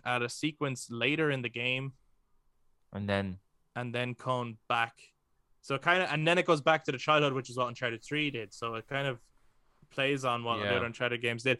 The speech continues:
Speaker 1: However, I must say, disappointing opening shot <laughs> for the final Uncharted,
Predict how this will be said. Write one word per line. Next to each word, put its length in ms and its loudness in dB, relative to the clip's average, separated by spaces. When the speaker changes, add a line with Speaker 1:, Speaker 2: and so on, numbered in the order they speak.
Speaker 1:
However, 440 8
I 60 6
must 340 4
say, 320 6
disappointing 760 0
opening 480 2
shot 460 0
<laughs> 440 2
for 100 -2
the 60 -4
final 420 0
Uncharted, 500 0